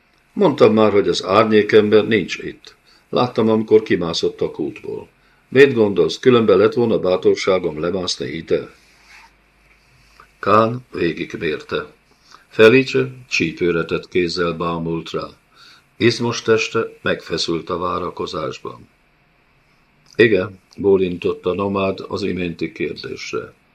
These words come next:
Ez hízelgő, de most tényleg az lesz a legjobb, ha átkutatjuk a templomot. Valami van csak a kezünkbe. Moraj! Tompa, mély moraj. Hallottad?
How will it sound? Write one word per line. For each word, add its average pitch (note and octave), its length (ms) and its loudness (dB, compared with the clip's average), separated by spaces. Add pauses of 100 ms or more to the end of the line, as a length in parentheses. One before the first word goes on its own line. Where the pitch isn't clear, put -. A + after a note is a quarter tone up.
(2250)
Ez G#2+ 260 2
hízelgő, E2 640 -4 (260)
de B2+ 100 2
most D3 220 2
tényleg D3+ 300 4
az A#2 140 2
lesz G#2+ 240 2
a G#2 40 2
legjobb, A2 360 2
ha A#2 120 4
átkutatjuk G2 720 -2
a F#2+ 80 0
templomot. D#2 640 -6 (520)
Valami G#2 420 6
van E3 200 0
csak G#2 200 -2
a G2+ 100 0
kezünkbe. A2 640 2 (720)
Moraj! - 640 -2 (920)
Tompa, G#2 880 2
mély G2 640 0
moraj. F2 600 -6 (1200)
Hallottad? C3+ 840 4